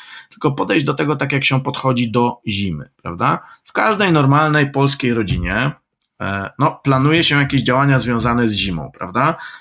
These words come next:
Czyli jak mam dom, który jest opalany węglem, to kupuję węgiel. Jak mam dzieci, to sprawdzam, przykładowo, pan redaktor ma dzieci, no to wie pan, jak to wygląda na jesieni.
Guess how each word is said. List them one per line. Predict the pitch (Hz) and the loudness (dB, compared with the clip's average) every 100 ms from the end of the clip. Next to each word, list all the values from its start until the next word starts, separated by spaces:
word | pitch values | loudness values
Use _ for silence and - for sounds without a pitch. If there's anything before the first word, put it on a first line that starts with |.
| - | -4
Czyli | 143 135 | 2 4
jak | 147 147 143 | 4 2 2
mam | 143 131 110 | 2 2 2
dom, | 135 131 117 | 2 2 -2
który | - 123 | -2 -2
jest | 117 120 | 0 -2
opalany | - 117 104 95 | -2 0 0 -2
węglem, | 120 131 120 117 113 | 0 0 2 0 -2
to | - | -6
kupuję | - 139 104 87 | -8 -4 -4 -2
węgiel. | 85 117 110 107 107 - - - - | 0 0 0 0 -2 -4 -20 -10 -6
Jak | 135 | -2
mam | 139 131 | 0 2
dzieci, | 131 131 117 | 0 -2 -4
to | 117 | -6
sprawdzam, | - - 110 117 113 110 - | -2 0 0 0 -2 -6 -8
przykładowo, | 123 - 113 117 113 | -8 -2 0 0 0
pan | 113 160 | 0 2
redaktor | 135 123 - 113 | 2 2 -2 -2
ma | 113 110 | 0 0
dzieci, | 104 107 | -2 -4
no | 101 | -6
to | 101 | -6
wie | 104 | -6
pan, | 104 | -6
jak | 95 | -10
to | - | -12
wygląda | 87 90 120 110 | -10 -4 -2 -2
na | 104 95 | -4 -4
jesieni. | 95 117 104 | -4 -4 -4